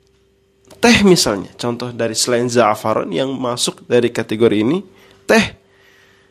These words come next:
Kata Imam An-Nawawi, ghairu tahur, berarti air tersebut sudah tidak tahur lagi.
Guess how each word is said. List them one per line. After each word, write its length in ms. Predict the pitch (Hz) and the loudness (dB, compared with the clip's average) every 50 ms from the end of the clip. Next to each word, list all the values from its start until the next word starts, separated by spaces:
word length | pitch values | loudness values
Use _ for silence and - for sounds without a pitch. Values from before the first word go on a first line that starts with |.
| _ _ _ _ _ _ _ _ _ - - - - _ _ _ _ _ _ | _ _ _ _ _ _ _ _ _ -20 -20 -20 -20 _ _ _ _ _ _
Kata 260 | - - - - 120 | -12 -6 0 2 2
Imam 220 | 123 123 123 120 - | 4 4 2 2 2
An-Nawawi, 640 | - 127 131 139 135 120 123 139 151 165 - _ | 4 4 4 4 4 6 6 6 4 2 0 _
ghairu 480 | _ 120 123 135 143 160 165 151 139 135 | _ -4 0 2 4 4 4 2 0 0
tahur, 560 | 131 - 123 123 123 135 143 160 175 185 - | 0 -2 -2 -2 -2 -2 -4 -2 -2 -4 -6
berarti 400 | - 127 123 123 120 120 - 139 | -8 -6 -6 -6 -6 -6 -8 -8
air 260 | - - 131 131 127 135 131 | -4 -2 -2 0 -2 -4 -6
tersebut 480 | 131 - - 139 151 165 170 170 - - - _ - | -10 -12 -4 2 2 2 2 2 -6 -20 -20 _ -14
sudah 460 | - - 135 135 135 143 143 147 143 | -6 -2 0 2 2 2 2 0 0
tidak 540 | - - 143 139 135 143 139 - - - _ | -6 -2 -2 2 4 4 4 4 2 -10 _
tahur 480 | - 135 131 127 135 143 151 151 139 131 | 0 0 0 2 4 4 6 6 4 4
lagi. 400 | 127 120 117 110 107 107 113 | 2 0 -2 -4 -8 -14 -18